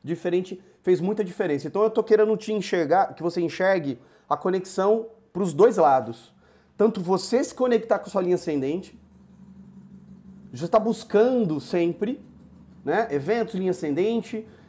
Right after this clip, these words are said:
é, é, as Opens, os treinamentos, estar entre pessoas.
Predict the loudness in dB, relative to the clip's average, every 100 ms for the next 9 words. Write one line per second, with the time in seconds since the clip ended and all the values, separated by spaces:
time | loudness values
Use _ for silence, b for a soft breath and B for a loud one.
0 | -2 0 2 0 -2 -2 -4 -4 -6 2
1 | 4 4 2 -4 -4 -2 -2 0 0 0
2 | -2 -6 -2 0 0 -2 -4 -2 -2 -2
3 | -2 2 4 2 0 -6